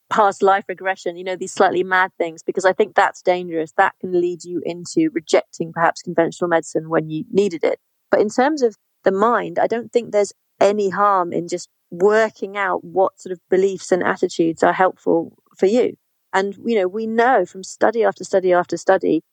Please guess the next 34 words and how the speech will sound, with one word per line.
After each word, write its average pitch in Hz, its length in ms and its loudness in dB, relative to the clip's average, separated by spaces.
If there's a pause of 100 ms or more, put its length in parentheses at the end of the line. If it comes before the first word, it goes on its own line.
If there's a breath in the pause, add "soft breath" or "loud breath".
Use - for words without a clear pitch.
(180)
that - 140 2
if - 240 -2
the - 180 2
expectation 208 640 -2
is 185 80 -12
hugely 277 500 -2
important 208 500 -4
in - 120 -8
pain, 160 380 -4
if 180 140 -6
you 277 260 0
believe 214 320 2
that - 100 -18
your 185 120 2
pain 208 240 0
is 185 100 -12
gonna 175 160 -4
reduce, 170 400 -6 (280)
it 220 160 4
will 190 120 2
reduce. 175 380 -6
That's - 240 2
programmed 208 800 -2
into 202 380 -2
us. 170 260 -8
It's - 160 -4
part 262 320 2
of 190 80 -2
a, 190 140 0 (300)
an 214 120 2
evolutionary 214 800 0
response, 220 580 -2
really, 175 380 0
that 175 220 2